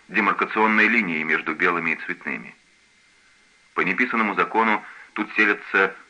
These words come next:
самые респектабельные цветные, те, кто ближе всего к белым своей внешностью, манерами, образованием, богатством. Ведут они себя как люди, подвергающиеся постоянному испытанию –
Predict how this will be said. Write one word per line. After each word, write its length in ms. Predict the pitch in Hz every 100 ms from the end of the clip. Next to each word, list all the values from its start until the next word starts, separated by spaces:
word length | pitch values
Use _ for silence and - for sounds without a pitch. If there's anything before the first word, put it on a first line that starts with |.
| -
самые 340 | 107 107 107
респектабельные 760 | 104 - 107 - 90 82 76 76 73
цветные, 500 | 73 - 73 67 67 _ _ _ _ _ _ _ -
те, 180 | 104
кто 240 | 95 - 98
ближе 280 | 90 101 95
всего 360 | - 85 98
к 80 | 85
белым 380 | 85 104 110 110 - -
своей 220 | 80 92
внешностью, 760 | 76 85 98 98 90 - 87 - -
манерами, 680 | - 85 87 95 104 104 - - -
образованием, 880 | - 87 101 98 87 90 92 95 92 - _
богатством. 720 | - 78 73 69 - - 58 - _ _ _ _ _ _ _ _ _ - - - - - -
Ведут 340 | 95 120 151 156
они 180 | 143
себя 240 | 127 131 127
как 200 | 123 113
люди, 260 | 120 120
подвергающиеся 840 | 117 110 104 101 113 113 - 107 -
постоянному 640 | 101 92 98 107 107 104 104
испытанию – 680 | - 110 - 85 71 67